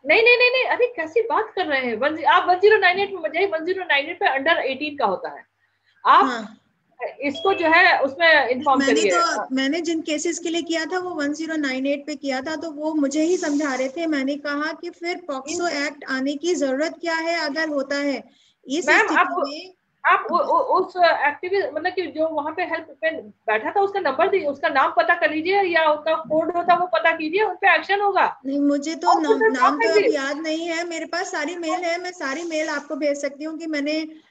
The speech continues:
Speaker 2: दिल्ली तक प्रोटेक्शन cell में mail किया है पता करके, वहाँ पर भी बाकायदा proof, photograph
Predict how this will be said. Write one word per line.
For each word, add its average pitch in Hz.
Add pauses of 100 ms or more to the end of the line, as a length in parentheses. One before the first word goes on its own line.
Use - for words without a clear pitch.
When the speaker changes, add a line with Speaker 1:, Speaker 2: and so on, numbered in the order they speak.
(140)
Speaker 2:
दिल्ली 262
तक 339 (120)
प्रोटेक्शन 294
cell 285
में 311
mail 269
किया 269
है 277
पता 262
करके, 269
वहाँ 262
पर 277
भी 320 (260)
बाकायदा 269
proof, 349 (400)
photograph 294